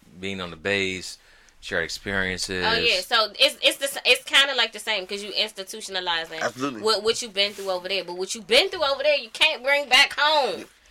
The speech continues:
Speaker 2: You can't, you can't
Speaker 3: No,
Speaker 2: bring.
Speaker 3: no,
Speaker 2: listen,
Speaker 3: no. That's,
Speaker 2: the
Speaker 3: that's where you and I are gonna disagree
Speaker 2: We
Speaker 3: at.
Speaker 2: are. Let me tell you why. Yours is more spiritual. Mine's is more physical, right?
Speaker 3: Okay.
Speaker 2: So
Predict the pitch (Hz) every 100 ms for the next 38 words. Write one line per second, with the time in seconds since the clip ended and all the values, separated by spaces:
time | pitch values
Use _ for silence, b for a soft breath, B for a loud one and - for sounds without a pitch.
0 | _ 208 240 - 302 311 254 277 254 302
1 | 285 294 131 143 143 240 123 127 127 95
2 | 214 202 - 143 160 160 139 143 139 143
3 | 143 135 117 120 117 117 107 113 113 104
4 | 151 294 233 285 269 214 240 247 226 220
5 | 214 165 - - - - 202 233 240 220
6 | 208 196 - 208 208 196 160 151 175 180
7 | 180 180 170 170 165 180 180 - 156 _
8 | b b 170 196 104 - - - 202 175